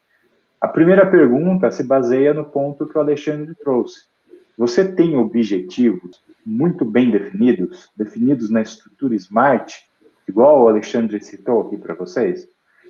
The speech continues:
Isso é fundamental, porque ter objetivos vai guiar a fo-, é um dos fatores que vai guiar a forma como você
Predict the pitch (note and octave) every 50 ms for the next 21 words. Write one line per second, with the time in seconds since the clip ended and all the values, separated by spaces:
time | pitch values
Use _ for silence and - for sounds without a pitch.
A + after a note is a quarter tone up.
0 | _ - - - E3 D3 - - D#3+ D#3 D3+ D3+ D3+ D#3 D#3+ D#3 C#3+ - C3+ B2+
1 | B2+ A#2 G#2 - - - G#2 - - - C3 C3 - - - - - - C#3+ E3
2 | E3 D#3+ C#3+ B2 B2+ A#2 A2+ A2 G2+ - - - C#3+ D3+ B2+ A2 G2 F#2+ G2 G#2+
3 | A#2 C3+ C3+ B2 A2 A#2+ C3+ D3+ D3 B2 A2+ A2+ A#2 C3 D3 D3+ - - - _
4 | _ _ _ _ _ _ _ - - A#2 - - - B2 A#2+ A2+ - - - C3
5 | B2 B2 C#3 D#3 F3 F#3 F3+ F3 - - - D#3+ - - C3+ C3+ C#3 C3+ - -
6 | C3 A#2+ C3 C3 C3 B2 C3 A#2+ A#2 A#2+ B2+ B2+ - C3 B2 A#2+ C3 C3 - B2+
7 | B2+ B2+ B2 C3 B2+ - - C#3+ C#3+ -